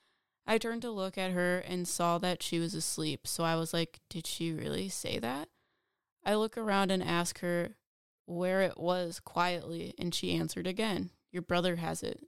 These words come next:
So I was like, "Okay, so maybe she's half awake." I looked to my left to check my brother's hand for my mom's phone,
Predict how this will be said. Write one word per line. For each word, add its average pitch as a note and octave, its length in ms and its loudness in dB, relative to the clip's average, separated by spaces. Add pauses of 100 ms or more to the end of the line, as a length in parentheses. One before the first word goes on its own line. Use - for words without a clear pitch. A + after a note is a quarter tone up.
So - 240 0
I F3+ 140 8
was F3+ 200 -4
like, E3+ 240 -6 (120)
"Okay, G3 380 -2
so F3+ 200 -2
maybe G#3+ 300 -2
she's F3 260 -2 (100)
half E3 300 -2
awake." E3 480 -2 (640)
I F#3+ 100 2
looked G#3 200 4
to G#3+ 60 -2
my G#3 160 2
left F3 280 2
to F3+ 80 -2
check - 260 -4
my F3 100 2
brother's E3 360 0
hand D#3+ 260 0
for - 100 -6
my D#3+ 160 2
mom's D#3 300 0
phone, D#3+ 460 0